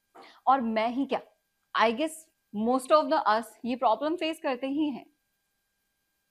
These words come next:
And due to bumpy skin, मुझे तो सच में कपड़े तक पहनने में इरिटेशन होने लगती है। And yes, that's terrible pain। I think ये बस एक मिथ बन गया है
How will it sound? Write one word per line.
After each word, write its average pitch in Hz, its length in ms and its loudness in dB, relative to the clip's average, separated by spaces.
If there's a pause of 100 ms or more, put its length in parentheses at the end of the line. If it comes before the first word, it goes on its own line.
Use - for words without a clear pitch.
(420)
And 247 200 4
due 254 200 0
to 302 100 -2
bumpy 214 560 -2
skin, 233 180 -8 (480)
मुझे 262 300 2
तो 320 180 -4
सच 269 380 -6
में 320 120 0
कपड़े 254 320 0
तक 262 180 -4
पहनने 220 280 -4
में 214 100 -4
इरिटेशन 196 480 -2
होने 190 220 -8
लगती 160 340 -12
है। 160 80 -18 (720)
And 208 200 -2
yes, 160 180 -6 (520)
that's - 540 -4
terrible 202 460 0 (140)
pain। 190 280 0 (720)
I 254 100 2
think 339 200 0
ये 339 80 0
बस 311 200 -2
एक 359 200 -6
मिथ 233 320 0
बन 262 220 2
गया 208 160 2
है 151 200 -8